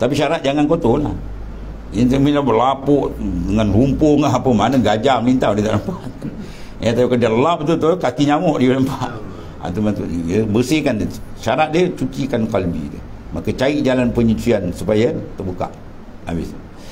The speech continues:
Kemudian jawab dia, ha, tu dia. "Tidak,"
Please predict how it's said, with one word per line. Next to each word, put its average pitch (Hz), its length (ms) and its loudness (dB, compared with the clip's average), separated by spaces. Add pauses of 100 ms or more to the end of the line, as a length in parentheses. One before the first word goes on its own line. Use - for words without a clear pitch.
(360)
Kemudian 170 240 2
jawab 196 320 4
dia, 214 160 4 (580)
ha, 120 560 4
tu 98 80 0
dia. 95 240 0 (240)
"Tidak," 180 320 2